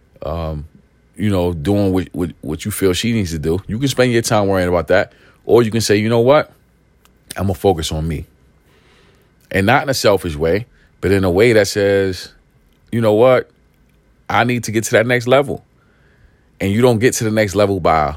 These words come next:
force. You don't get to the next level by beating yourself up. You don't get to the next level by making excuses. You get to the next level by taking a nice, objective look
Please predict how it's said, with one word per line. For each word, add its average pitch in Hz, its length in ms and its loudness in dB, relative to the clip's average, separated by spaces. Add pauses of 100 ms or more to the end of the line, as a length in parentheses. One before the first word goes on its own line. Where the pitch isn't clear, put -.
(160)
force. - 800 0 (400)
You 76 80 -8
don't 98 140 -2
get 98 120 -4
to 98 140 -4
the 92 60 -2
next 92 200 -2
level 90 280 0
by 76 380 -2 (420)
beating 90 260 -4
yourself 92 420 0
up. 101 280 2
You 82 100 -6
don't 98 100 -2
get 95 140 -2
to 98 100 -6
the 95 60 -2
next 92 240 -2
level 87 260 -2
by 78 160 -2
making 80 280 -8
excuses. 110 560 -6 (460)
You 80 120 -10
get 95 160 -4
to - 100 -6
the 95 100 -4
next 98 220 -2
level 95 320 0
by 78 400 0 (500)
taking 98 320 -2
a 78 100 -4
nice, 104 640 -2 (540)
objective 101 1000 -2 (120)
look 95 600 -2